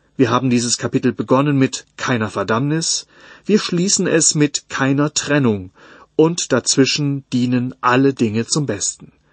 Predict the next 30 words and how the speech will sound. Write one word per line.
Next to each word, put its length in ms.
Könnte 280
man 180
daran 320
noch 160
etwas 300
verbessern? 560
Im 160
achten 380
Kapitel 380
des 180
Römerbriefs 600
war 120
die 120
Rede 300
von 180
einem 280
neuen 320
Leib 600
und 280
davon, 460
dass 200
der 200
Heilige 400
Geist 440
hilft 420
in 120
der 140
Situation 720
gegenwärtiger 720
Schwäche. 400